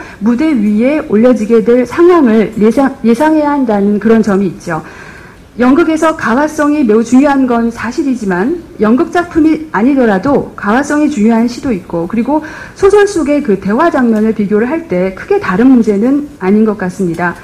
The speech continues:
따라서 시 번역에서 어려운 문제 중 하나인 적절한 가화성을 뭐 결정을 한다든가 아니면 사실, 사실주의 소설에서 대화가 이렇게 코믹하지 않게 우스꽝스럽지 않도록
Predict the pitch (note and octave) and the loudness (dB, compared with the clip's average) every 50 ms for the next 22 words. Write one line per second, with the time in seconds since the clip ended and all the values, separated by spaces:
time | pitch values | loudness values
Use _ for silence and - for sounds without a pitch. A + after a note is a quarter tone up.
0 | - - - - - D4 D#4 D#4 D4+ D4+ E4 E4 E4 - - - - - G4 - | -20 -20 -20 -8 -4 -2 0 2 0 2 2 0 0 0 -4 -4 -4 -4 -2 0
1 | A#3+ A3 A#3 C4+ C4 B3 C4 C4 C4 C#4 C4+ C#4 C4 - - G3+ G#3 B3 B3+ B3+ | 2 2 2 2 2 0 -2 -2 0 0 0 0 0 0 0 0 2 2 4 4
2 | B3 A#3+ A#3 A3 A3+ A3+ A#3+ B3+ B3 D4 D#4 D4 B3 A3 B3 B3+ G#3+ - - - | 4 4 4 2 2 0 0 -2 -2 -2 -2 0 0 0 2 2 0 0 -2 -4
3 | - G#3+ - - C4+ C4 C4 C4 B3+ - G3 G3 G#3 G#3+ A3 A3+ A#3 A3+ A3+ A3 | -6 -6 -4 -2 0 0 2 0 0 -2 -2 0 0 0 0 0 -2 0 0 0
4 | G3+ F3 E3+ - - G#3+ G3+ F#3+ A#3 A3 A3 A3+ A#3+ A#3 A3 G3+ F3+ E3+ F3 F3 | -2 -2 -6 -6 -6 -6 -4 -2 -2 -2 0 0 0 0 0 0 -2 -4 -2 -2
5 | A3 C#4 E4+ - - - - - - F#3 G#3 A3 A#3+ B3 B3+ C#4+ E4 E4+ - - | 0 -2 -2 -4 -6 -14 -16 -6 -4 0 2 2 2 0 -2 -4 -4 -6 -6 -8
6 | - - - C4+ D#4+ D#4 F#4 E4+ - D4+ D#4 D#4 E4+ E4 F4 D#4 D4 C#4 C4+ D4+ | -12 -10 -8 -8 0 2 2 2 2 0 -2 -2 -2 -2 -2 -2 -2 -2 -2 -2
7 | C#4+ B3+ B3 - - G3 G#3 B3 C4+ C4+ G#3+ F#3+ F3+ G3 G#3+ F#3 E3+ - - - | -2 -2 -4 -6 -2 0 2 2 2 0 0 0 0 0 0 -2 -2 -6 -14 -20
8 | - - - - G3 - - F#4 A4 G4+ - F4 D4+ C4+ - A#3+ E3+ D#3 D#3+ - | -20 -14 -10 -10 -8 0 0 0 0 0 0 -2 -2 -2 -2 -4 -4 -4 -4 -8
9 | F3+ - - A3+ A3 - - F4 E4+ E4+ E4 E4+ D#4+ C#4+ D4+ - - - C4+ A#3 | -10 -6 -6 -6 -6 -4 -2 0 0 2 2 0 -2 -4 -6 -8 -10 -8 -6 -6
10 | - - - - - - - F#3+ G#3 A3+ A#3 A#3 D4+ C#4+ C#4 G#3 F#3 B3 B3+ B3+ | -6 -8 -16 -20 -20 -12 -6 0 2 2 2 2 0 -2 -2 0 0 0 0 -2